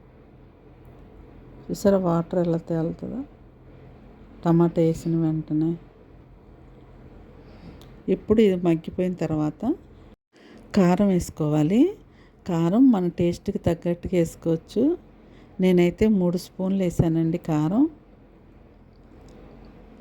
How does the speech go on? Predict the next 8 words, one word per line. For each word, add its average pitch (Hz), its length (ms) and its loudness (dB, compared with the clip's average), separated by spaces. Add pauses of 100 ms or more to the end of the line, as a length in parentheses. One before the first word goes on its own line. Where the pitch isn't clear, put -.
(560)
వేసి 190 400 4 (580)
మరలా 185 360 0
ఈ - 20 -6 (100)
కారం 175 380 0
కూడా 190 240 2
కొంచెం 175 300 -2 (100)
మగ్గించుకోవాలి 151 880 -2 (1700)
ఆయిల్లో. 160 440 2